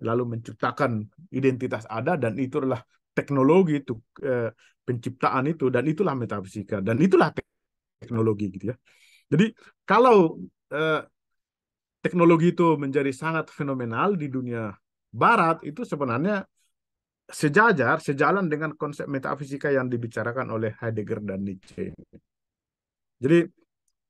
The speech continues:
hakikat teknologi itu sebenarnya sama sekali dia bilang itu tidak teknologis ya. Hakikat teknologi itu sebenarnya, teknologi itu sebenarnya sangat metafisis gitu ya.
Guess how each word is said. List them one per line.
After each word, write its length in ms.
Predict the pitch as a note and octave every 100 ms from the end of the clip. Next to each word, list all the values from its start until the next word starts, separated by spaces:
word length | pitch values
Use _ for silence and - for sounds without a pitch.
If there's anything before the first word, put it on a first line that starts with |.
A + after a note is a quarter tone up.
| _
hakikat 400 | - G3 F#3+ F#3
teknologi 480 | - F#3 F3 E3+ E3
itu 160 | D3+ A#3
sebenarnya 400 | F#3+ D#3 C#3+ F3+
sama 240 | E3+ C#3
sekali 480 | B2 B2 C3+ D3+ C3
dia 220 | A#2+ A#2
bilang 320 | A#2+ C#3 C#3+
itu 160 | B2 D#3+
tidak 300 | - B2 G2
teknologis 640 | - B2+ A#2+ C3 C#3 B2+ A2
ya. 80 | G2+ _ _ _ _ _ -
Hakikat 480 | A2+ D#3 E3+ D3 -
teknologi 480 | - C#3+ C#3+ C3+
itu 100 | C#3+ F#3
sebenarnya, 400 | D3 B2 C3+ E3
teknologi 640 | - F3+ F#3 E3+ E3 D#3+ D3
itu 140 | A3
sebenarnya 340 | G3 E3 F3+
sangat 220 | F#3 D3+ -
metafisis 540 | C#3+ D#3 F#3+ F#3 E3+
gitu 200 | A#2 G#2+
ya. 120 | A2